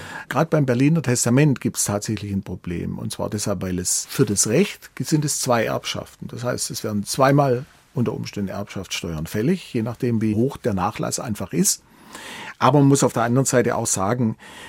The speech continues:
Ehegatten haben einen Freibetrag von fünfhunderttausend Euro. Und wenn das Haus dann eine Million wert ist, dann heißt es, dass man dann neunzehn Prozent Erbschaftssteuer zahlen muss. Nein, heißt es nicht, weil nämlich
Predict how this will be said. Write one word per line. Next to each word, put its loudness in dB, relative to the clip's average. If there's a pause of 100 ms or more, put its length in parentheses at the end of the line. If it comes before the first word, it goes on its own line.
(120)
Ehegatten 0
haben 2
einen 2
Freibetrag -4
von -2
fünfhunderttausend -2
Euro. -6
Und -6
wenn 2
das -2
Haus 4
dann 0
eine 0
Million 0
wert -2
ist, -4
dann -4
heißt 0
es, -2
dass -8
man -6
dann 0
neunzehn 0
Prozent -2
Erbschaftssteuer -2
zahlen 0
muss. 0 (300)
Nein, 8
heißt -2
es -2
nicht, 6 (380)
weil 4
nämlich 4